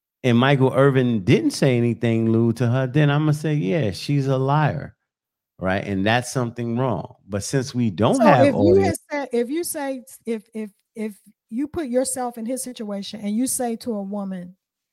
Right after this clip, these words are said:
Speaker 2: "Have you ever had a black man?" Or have you, do you think, y-,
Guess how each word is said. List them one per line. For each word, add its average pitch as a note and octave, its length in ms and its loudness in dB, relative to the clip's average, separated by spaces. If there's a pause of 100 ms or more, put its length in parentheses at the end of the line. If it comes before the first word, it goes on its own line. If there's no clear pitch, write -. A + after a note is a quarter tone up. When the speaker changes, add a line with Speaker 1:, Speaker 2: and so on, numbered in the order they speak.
(800)
Speaker 2:
"Have F3+ 240 -6
you G#3+ 140 -2
ever G3 160 -4
had G3 180 -6
a F3 60 -8
black F#3+ 380 -8
man?" F3+ 440 -12 (100)
Or F#3 180 -12
have F3 200 -8
you, - 220 -2 (1800)
do A#3+ 80 2
you B3+ 160 2
think, B3+ 280 0
y-, A3+ 120 -10